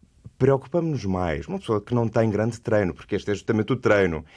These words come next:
é de conseguirmos, além de estar no local, no, no lugar de emissor, estarmos também no local do im-, do receptor, para conseguirmos ter um bocadinho o controle de como a nossa mensagem, seja o que for, est-, eh, está a ser recebido.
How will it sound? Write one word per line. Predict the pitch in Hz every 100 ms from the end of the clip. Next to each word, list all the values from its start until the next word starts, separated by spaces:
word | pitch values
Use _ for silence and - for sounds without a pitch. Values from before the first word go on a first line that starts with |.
| - -
é | 92
de | 87 104
conseguirmos, | 107 107 104 123 127 117 78
além | 95 87 104 101
de |
estar | - 113 92
no | 110
local, | 90 - 92 78 -
no, | 107 98 92
no | 90 90
lugar | 85 85 107 82
de | 87
emissor, | 87 87 - 131
estarmos | - 165 170 156
também | - 127 95 107 - - -
no | 131
local | 127 120 120
do | 107 117
im-, | 139 147 -
do | 101 123 - 117
receptor, | 98 110 - 139 135 95 90 - -
para | - 117 113 _ _ _ -
conseguirmos | 143 131 156 151 135
ter | 147
um | 131
bocadinho | 127 110 90 85 - - - _ -
o | 123
controle | 117 107 135 135
de | 113
como | - 175 165
a |
nossa | 135 90 -
mensagem, | 101 123 - 131 185 127
seja | - 80 78
o | 73
que | -
for, | 110 120 - - -
est-, | 117 110 - -
eh, | - 104 98 -
está | - 87
a | 80
ser | -
recebido. | 98 - - 120 95 82 73